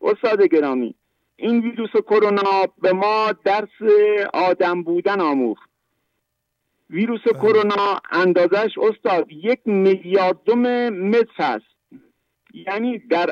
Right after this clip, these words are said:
Speaker 1: ابعاد بسیار کوچیک یک انسان که پر از منیت و خواسته ها و حرص و طمع و حسادت و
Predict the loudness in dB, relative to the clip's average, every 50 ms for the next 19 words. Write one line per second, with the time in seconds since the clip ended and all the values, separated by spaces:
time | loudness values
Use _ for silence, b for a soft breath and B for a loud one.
0 | -4 -6 -6 -6 -6 -6 -4 -4 -2 -2 -2 -2 -2 -4 -2 _ 0 -2 0 -2
1 | -4 -4 -4 -2 -2 -2 -4 -6 _ -14 -18 -14 -10 -6 -6 -4 -6 -6 _ _
2 | _ _ _ _ _ _ _ _ _ _ _ _ _ _ _ _ -12 -2 -2 -2
3 | -2 -2 -6 -4 -2 0 0 0 -2 -4 -4 -4 -2 -2 -4 -6 -6 -8 -8 -4
4 | -2 0 0 0 0 -2 -4 -4 -4 -4 -4 -4 -4 -6 -6 -6 -4 -2 -2 -2
5 | -2 -2 -2 -2 -2 -2 -4 _ _ _ _ _ _ -20 -8 -4 -2 0 0 0
6 | -2 -2 _ -4 -2 -2 0 0 -2 -2 -2 -2 -2 -2 -2 -2 -2 -4 -8 _
7 | _ _ _ _ _ -2 2 2 2 2 0 -4 _ 0 2 2 2 0 -4 -6
8 | -4 -4 -2 -2 -2 0 2 4 2 2 2 0 0 -2 0 0 0 0 2 0
9 | 0 -2 -4 -4 -4 -6 -6